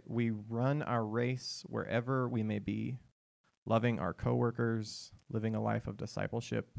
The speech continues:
with our friends and neighbors, and humbly paying attention to the needs of those around us. Finally, in the midst of the struggle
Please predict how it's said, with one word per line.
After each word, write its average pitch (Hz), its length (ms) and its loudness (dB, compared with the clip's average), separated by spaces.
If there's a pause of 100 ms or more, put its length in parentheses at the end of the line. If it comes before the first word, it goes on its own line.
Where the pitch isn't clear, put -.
(120)
with - 160 -4
our 107 100 -4
friends 113 640 -2
and 101 120 -8
neighbors, 110 680 0 (440)
and 104 100 -4
humbly 127 300 4
paying 127 240 4
attention 113 520 0
to - 80 -4
the 104 100 -2
needs 107 300 -2
of 98 120 -8
those 104 280 -4
around 104 360 -2
us. 139 240 -6 (1120)
Finally, 127 320 4
in 120 80 2
the 113 60 0
midst 127 280 0
of 110 120 -2
the 110 60 0
struggle 117 600 0